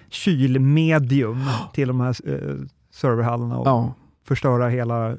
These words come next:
Speaker 2: Ja,
Speaker 1: biosfären
Speaker 2: ja, det är
Speaker 1: där.
Speaker 2: miljö-, det är ett m-, m-, miljökata-, inte katastrof, men det, det påverkar miljön väldigt negativt. Eh, det, skivan vi gjorde heter Lake Drinker, apropå att de ville suga upp vattnet och använda som kylmedia.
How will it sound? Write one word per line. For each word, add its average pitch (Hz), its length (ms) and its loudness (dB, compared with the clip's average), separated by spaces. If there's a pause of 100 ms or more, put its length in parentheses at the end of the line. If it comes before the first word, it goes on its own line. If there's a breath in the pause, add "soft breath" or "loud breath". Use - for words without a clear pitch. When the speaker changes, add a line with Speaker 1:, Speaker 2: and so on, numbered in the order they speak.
Speaker 2:
Ja, 131 220 2
Speaker 1:
biosfären 135 480 0
Speaker 2:
ja, 139 80 4
det 139 100 2
är - 40 4
Speaker 1:
där. 143 60 2
Speaker 2:
miljö-, 151 520 4
det 147 120 2
är 143 40 4
ett - 100 -4
m-, 143 280 0
m-, 147 200 0
miljökata-, 139 1400 0
inte 123 180 -4
katastrof, 127 600 0
men 147 100 0
det, 147 200 2
det 151 180 0
påverkar 151 500 2
miljön 135 260 2
väldigt 123 260 0
negativt. 127 640 -6
Eh, 131 200 4 (380)
det, 135 500 -4
skivan 151 480 0
vi 139 60 -2
gjorde 135 240 0
heter 135 240 2
Lake 127 420 2
Drinker, 113 520 -4
apropå 120 400 -2
att - 80 -6
de 117 100 -2
ville 113 340 -2
suga 131 320 0
upp - 100 -10
vattnet 151 400 -6
och 131 80 -2
använda 117 260 -2
som - 200 -4
kylmedia. 127 560 -2